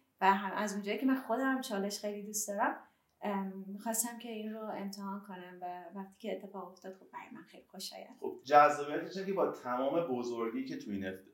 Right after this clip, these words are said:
Speaker 2: اه، تو این اتفاقه، با تمام افتخاری که توش هست و اینکه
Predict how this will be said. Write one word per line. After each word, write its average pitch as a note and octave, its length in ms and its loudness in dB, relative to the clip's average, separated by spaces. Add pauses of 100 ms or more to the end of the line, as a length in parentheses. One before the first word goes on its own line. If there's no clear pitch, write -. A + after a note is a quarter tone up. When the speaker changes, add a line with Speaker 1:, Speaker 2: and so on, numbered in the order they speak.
Speaker 2:
اه، F#2+ 200 2
تو G#2+ 140 -10
این G#2 160 -2
اتفاقه، F#2+ 600 2 (140)
با F#2 120 -4
تمام G#2 440 2
افتخاری G2+ 640 -2
که G#2+ 80 -12
توش - 340 -6
هست - 340 2 (360)
و G#2 60 10
اینکه A2+ 720 4